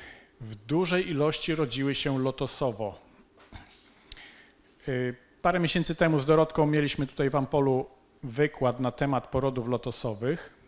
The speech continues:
Temat zrobił tak wielką furorę, że, y, podjęli to również inni. Jest już dzięki temu parę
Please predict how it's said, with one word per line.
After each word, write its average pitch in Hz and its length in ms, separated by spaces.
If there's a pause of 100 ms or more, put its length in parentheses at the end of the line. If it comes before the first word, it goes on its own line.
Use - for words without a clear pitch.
(1800)
Temat 175 460
zrobił 151 480
tak 165 340
wielką 156 380
furorę, 151 680 (320)
że, 127 640 (340)
y, - 20
podjęli 135 520
to 127 160
również 127 680 (460)
inni. 131 540 (800)
Jest 139 320
już - 500 (180)
dzięki 143 400
temu 147 400 (720)
parę 143 360